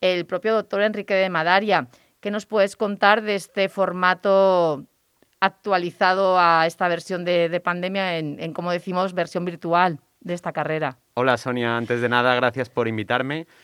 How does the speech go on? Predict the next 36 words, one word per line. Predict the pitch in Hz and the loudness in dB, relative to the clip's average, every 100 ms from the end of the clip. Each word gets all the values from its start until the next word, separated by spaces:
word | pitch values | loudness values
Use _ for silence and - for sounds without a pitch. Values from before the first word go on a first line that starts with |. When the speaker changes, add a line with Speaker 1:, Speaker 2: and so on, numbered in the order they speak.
| - _ - | -20 _ -2
Speaker 2:
Pues | 135 123 117 110 | 0 2 0 2
vamos, | 131 127 139 - - | 2 2 0 -4 -4
vamos | 131 143 160 - | 0 2 2 4
a | 147 | 8
ver | 160 143 | 6 6
qué | 170 | 4
pasa | 151 160 165 143 | 4 4 2 2
con | 147 | 0
este | 147 - | -2 -2
nuevo | 143 139 135 | 0 0 0
formato. | 139 131 147 147 | -2 0 -2 -2
Es | 156 | -6
un | 147 | -6
formato | 135 127 127 135 | -6 -4 -2 -2
virtual. | 123 113 123 127 151 180 180 - - _ - | -4 -4 0 2 4 2 -4 -16 -20 _ -8
Eh, | 127 120 | -4 -2
la | 117 117 | -2 -4
gente | - 131 131 139 | -4 -6 -4 -2
podrá | 131 123 120 123 113 | -2 -2 0 2 2
andar | 107 101 104 131 151 151 - | 0 -2 2 4 4 0 -4
cinco | - 139 135 127 | -6 -4 -2 -4
y | |
diez | 120 123 | -4 -8
kilómetros, | - 117 127 135 131 139 139 | -6 -2 -2 -2 -4 -6 -6
podrá | - 120 107 104 104 | -6 -6 -4 -6 -6
correr | 104 117 127 127 | -6 -2 -2 -2
cinco | 127 117 | -8 -6
y | |
diez | 113 113 | -6 -8
kilómetros | - 113 123 131 139 - - | -6 -6 -4 -6 -8 -6 -4
a | 123 | -4
su | - 110 110 | -2 -2 0
aire, | 123 131 139 | 0 0 -4
por | 120 120 | -4 -4
donde | 110 104 98 | -4 -6 -8
quiera. | 120 123 143 175 | -4 -2 0 -2